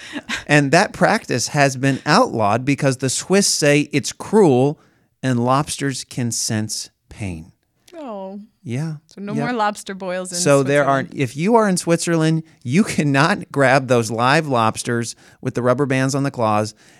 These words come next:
Speaker 1: and toss them into the pot. I always thought it was a merciful,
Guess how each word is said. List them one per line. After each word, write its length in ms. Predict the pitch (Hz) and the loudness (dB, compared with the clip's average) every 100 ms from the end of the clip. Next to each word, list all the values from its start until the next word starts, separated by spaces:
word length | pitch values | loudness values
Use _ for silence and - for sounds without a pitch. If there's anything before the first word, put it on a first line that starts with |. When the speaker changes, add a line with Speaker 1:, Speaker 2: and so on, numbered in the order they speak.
| _ | _
Speaker 1:
and 180 | 117 113 | -6 -4
toss 300 | - 147 156 | 0 2 2
them 140 | 165 156 | 0 0
into 180 | 165 | 0
the 100 | 151 | -2
pot. 340 | 139 135 117 - | -2 0 0 0
I 160 | 131 196 | -6 -6
always 180 | 196 - | -4 -2
thought 140 | 139 | -2
it 60 | 127 | -2
was 120 | 117 | -4
a 60 | |
merciful, 680 | 110 117 143 - - 120 107 | -4 -4 -4 -6 -6 -6 -8